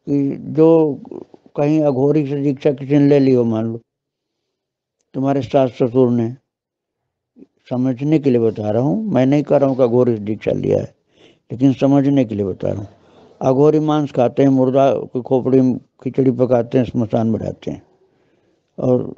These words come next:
उनका यही काम होता है, और वो बहुत तमोगुण साधना होती है। तो तुम्हारे सास ससुर ने या तुम्हारी रिश्तेदारी में किसी ने दीक्षा ली हो, तो क्या तुम भी अघोरी से दीक्षा लोगे?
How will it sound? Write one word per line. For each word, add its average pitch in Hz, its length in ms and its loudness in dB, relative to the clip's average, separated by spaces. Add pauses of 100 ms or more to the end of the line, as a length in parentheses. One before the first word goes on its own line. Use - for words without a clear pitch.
(100)
उनका 139 380 0
यही 123 280 -2
काम 107 220 -8
होता 104 480 -6
है, 101 80 -12
और 117 440 -2
वो 135 480 2 (840)
बहुत 135 360 -4
तमोगुण 113 400 -2
साधना 101 400 -8
होती 98 320 -14
है। 113 140 -14 (640)
तो 131 60 2
तुम्हारे 151 380 2
सास 151 320 0
ससुर 147 480 0
ने 147 200 0
या 151 100 4
तुम्हारी 139 420 -2
रिश्तेदारी 139 640 0
में 135 160 0
किसी 135 340 -2
ने 147 300 2 (640)
दीक्षा 135 420 2
ली 139 240 2
हो, 143 140 2
तो 147 140 0
क्या 143 200 2
तुम 143 240 -2
भी 160 100 4
अघोरी 156 340 2
से 147 120 -6
दीक्षा 143 340 -2
लोगे? 156 500 2